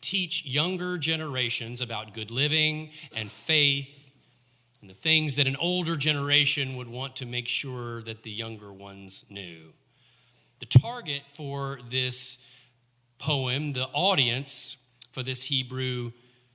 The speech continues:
acrostic poem, seems to be a passionate young person, perhaps even a rash or impulsive young person who is in a crisis of sorts.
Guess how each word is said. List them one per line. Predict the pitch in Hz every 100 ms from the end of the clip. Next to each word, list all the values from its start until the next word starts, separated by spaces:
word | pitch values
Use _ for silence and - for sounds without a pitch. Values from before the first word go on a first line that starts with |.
| _ _ _ -
acrostic | 131 - 151 143 - 127 -
poem, | 180 165 131 135
seems | 135 - 214 226 233 -
to | 175
be | 131 127 123 135 180 - _ _ - -
a | 156
passionate | 151 - 202 190 185 170 160 160
young | 143 160 165
person, | 156 214 180 - 95 92
perhaps | 143 127 185 202 - - - - -
even | 170 180 185 175
a | 170
rash | 151 180 180 120 101 - -
or | 143 135 131
impulsive | 135 135 - 185 185 - 123 101 95
young | 104 101 98
person | - 101 95 113 117 143 - _ _ _ _ _ _ _
who | 170
is | 160 143
in | 147
a | 135
crisis | - 180 175 - 120 -
of | - 110
sorts. | - 110 92 - - -